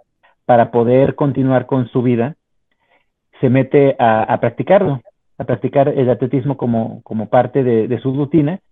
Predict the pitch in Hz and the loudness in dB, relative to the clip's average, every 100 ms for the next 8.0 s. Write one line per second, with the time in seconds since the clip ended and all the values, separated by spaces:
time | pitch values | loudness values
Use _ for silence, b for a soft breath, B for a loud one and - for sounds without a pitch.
0 | _ _ _ - 139 135 - 170 185 - | _ _ _ -2 2 2 2 2 2 2
1 | 147 147 156 - 147 123 127 131 135 135 | 2 4 2 -4 0 4 6 8 6 4
2 | - _ _ _ _ _ _ 139 113 127 | 0 _ _ _ _ _ _ -6 -2 0
3 | 127 131 120 - 151 170 165 165 170 151 | 2 2 -2 -2 -2 2 2 2 0 2
4 | 123 135 120 127 127 120 117 117 120 107 | 2 2 0 2 2 2 2 2 0 0
5 | 107 104 120 - - 160 151 143 160 b | -2 -2 -2 -2 0 0 2 -2 -4 b
6 | b b b b _ _ _ _ _ _ | b b b b _ _ _ _ _ _
7 | _ - 156 156 156 165 165 165 170 - | _ -2 0 2 2 2 2 2 0 -2